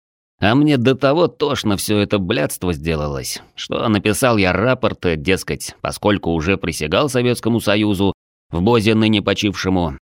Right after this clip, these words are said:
то присягать кому-то еще раз считаю несовместимым с честью офицера. Ну, у меня в тот же момент из армии и выпнули. Безо всякого выходного пособия, отняв у меня и армию,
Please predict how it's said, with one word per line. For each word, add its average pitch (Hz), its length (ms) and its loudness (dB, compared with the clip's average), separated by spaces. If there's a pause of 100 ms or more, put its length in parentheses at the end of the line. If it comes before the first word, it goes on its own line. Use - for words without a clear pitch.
(220)
то 104 180 2
присягать 127 560 2
кому-то 110 400 2
еще 90 320 0
раз 147 200 -2
считаю 120 580 -2
несовместимым 92 800 -2
с - 80 -10
честью 85 420 -2
офицера. 73 560 -4 (480)
Ну, - 160 -4
у 117 140 -2
меня 95 320 2
в - 80 -18
тот 95 160 0
же 92 100 0
момент 95 400 0
из 87 140 0
армии 85 500 0
и 80 40 -2
выпнули. 76 640 -2 (380)
Безо 143 320 0
всякого 135 440 0
выходного 98 560 -2
пособия, 92 640 -2 (240)
отняв 139 460 2
у 113 80 2
меня 104 280 4
и 98 220 2
армию, 110 760 0